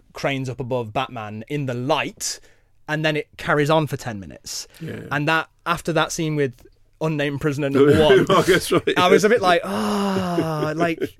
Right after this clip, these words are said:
Speaker 1: <sighs> "Oh, damn it." Like, I, I just can't help but, like, have that kind of, like, knotted feeling where I'm just like, "Oh, it just feels a bit gross." I just don't, I don't know. How do you feel about those,
Speaker 2: Well,
Speaker 1: those
Speaker 2: okay.
Speaker 1: sorts of things?
Speaker 2: I think, w-, well, a-, as far as the ending is concerned, I think the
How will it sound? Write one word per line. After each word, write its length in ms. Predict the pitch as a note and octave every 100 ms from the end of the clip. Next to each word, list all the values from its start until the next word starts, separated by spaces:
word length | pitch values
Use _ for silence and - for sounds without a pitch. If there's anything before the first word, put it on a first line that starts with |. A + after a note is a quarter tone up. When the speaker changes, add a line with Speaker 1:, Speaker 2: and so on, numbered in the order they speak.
| D3 - -
Speaker 1:
<sighs> 420 | - - - -
"Oh, 180 | E3 D#3
damn 280 | F#3 F#3+
it." 220 | F#3 F#3 E3
Like, 200 | E3+ D#3
I, 100 | E3
I 80 | F3
just 160 | F#3 G3
can't 200 | A#3 G#3+
help 140 | G#3
but, 140 | F3+ E3+
like, 160 | E3+
have 160 | D#3+ E3+
that 160 | F3 C#3+ - D#3+
kind 120 | G3
of, 100 | F3
like, 260 | E3 D#3+ D#3+
knotted 360 | F3+ - F3 -
feeling 340 | F#3+ F#3 D#3+
where 80 | D3
I'm 60 | D3+
just 100 | D#3
like, 120 | D3+
"Oh, 200 | D#3+ D#3+
it 80 | D3
just 120 | D3
feels 120 | G3+
a 40 | F3
bit 100 | A#2+
gross." 600 | B2 B2 A#2 - - - - - -
I 120 | C#3
just 140 | E3+ -
don't, 200 | F#3 F#3+ -
I 80 |
don't 180 | E3 F#3+
know. 240 | F3 F3 A#2+
How 140 | F#3
do 80 | F#3+
you 60 | F#3
feel 180 | F#3+
about 260 | E3+ D#3+ D3+ - D3+
those, 120 | D3+
Speaker 2:
Well, 180 | E3 D#3+ C#3 - -
Speaker 1:
those 100 | D#3
Speaker 2:
okay. 100 | C3
Speaker 1:
sorts 180 | C#3+ C3
of 60 |
things? 340 | B2+ A2+ A2 -
Speaker 2:
I 100 | D#3+
think, 240 | - E3+
w-, 180 | - B2+ -
well, 300 | C3 C#3 - _ -
a-, 100 | -
as 100 | D3
far 200 | - F3
as 80 | G#3+
the 160 | G3 E3
ending 340 | D#3+ D#3+ D3
is 120 | A#2+
concerned, 440 | - A2+ - A2 G#2+ B2+
I 80 |
think 280 | C#3 E3 D3
the 140 | C#3